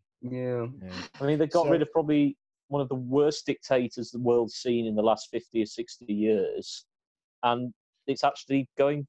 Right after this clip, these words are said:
Speaker 3: pretty well there at the moment.
Speaker 1: Yeah.
Speaker 2: So, uh, it, taking, um, inspiration from Question Time, they always finish the podcast with a, a light-hearted question to get you into the mood, just to finish it off.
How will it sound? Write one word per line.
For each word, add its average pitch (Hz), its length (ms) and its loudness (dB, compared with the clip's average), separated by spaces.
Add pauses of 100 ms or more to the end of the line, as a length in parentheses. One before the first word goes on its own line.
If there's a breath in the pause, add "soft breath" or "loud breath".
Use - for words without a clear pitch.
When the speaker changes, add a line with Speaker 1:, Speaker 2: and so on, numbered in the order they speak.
(140)
Speaker 3:
pretty 160 180 0
well 151 320 2
there 95 220 2
at - 80 -6
the 98 80 -14
moment. 95 360 -6 (460)
Speaker 1:
Yeah. 127 220 -2 (720 soft breath)
Speaker 2:
So, 135 220 2 (140)
uh, 131 400 0
it, 165 140 -6
taking, 180 400 0
um, 127 480 -2
inspiration 127 600 -2
from 110 200 -6
Question 131 360 0
Time, 107 260 -6
they 113 60 -2
always 127 280 -2
finish 120 260 -2
the 113 80 -4
podcast - 560 -6
with 104 140 -4
a, 101 120 -2 (220 loud breath)
a 127 80 2
light-hearted 131 640 4
question 98 400 -4
to 110 140 -10
get 127 120 -4
you 113 120 0
into 104 260 -2
the 101 80 -4
mood, 101 220 -4
just - 180 -12
to - 60 -18
finish 110 260 -2
it 104 80 -4
off. 101 180 0